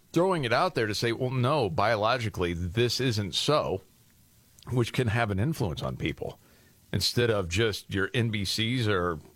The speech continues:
you know, C N Ns telling you, "Well, yes, trans women are women, blah, blah, blah," with nothing else,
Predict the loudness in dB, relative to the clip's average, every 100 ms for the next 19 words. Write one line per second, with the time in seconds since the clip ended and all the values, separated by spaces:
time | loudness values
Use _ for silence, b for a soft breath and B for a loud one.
0 | -20 _ -4 -2 -2 -2 -2 0 -2 -2
1 | 0 2 2 0 0 0 0 0 0 2
2 | 0 -4 -2 0 0 -2 -2 0 0 0
3 | 0 0 0 -2 -8 -2 0 0 0 -2
4 | -2 -2 0 0 0 -2 -2 0 0 0
5 | 0 -8